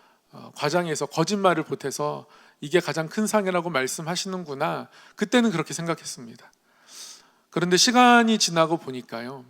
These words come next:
어, 체험학습 이런 것도 못 쓰는 때 아닙니까? 어, 저도 국민학교를 졸업했거든요.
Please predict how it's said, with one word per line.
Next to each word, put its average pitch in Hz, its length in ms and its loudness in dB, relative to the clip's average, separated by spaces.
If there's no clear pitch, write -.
어, - 60 -20
체험학습 277 560 6
이런 175 160 2
것도 214 180 0
못 143 180 -2
쓰는 196 500 -2
때 196 100 2
아닙니까? 127 680 -4
어, 131 640 -18
저도 170 240 -2
국민학교를 185 840 0
졸업했거든요. 117 720 -10